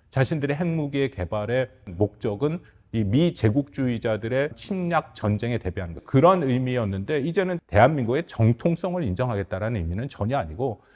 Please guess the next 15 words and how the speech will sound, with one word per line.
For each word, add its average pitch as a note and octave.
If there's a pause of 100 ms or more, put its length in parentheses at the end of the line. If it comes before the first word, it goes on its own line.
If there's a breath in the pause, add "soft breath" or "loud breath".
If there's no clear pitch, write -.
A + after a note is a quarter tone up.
독립된 F#3
하나의 E3+
그런 C3+
국가 D#3+
체제로 E3+
놓고 C#3 (280 soft breath)
자신들에게 D#3+
적대시하기 E3+
때문에 D3
핵을 B3+
쏠 G3
수 -
있다. E2+ (140)
그런 E3+
의미입니다. E2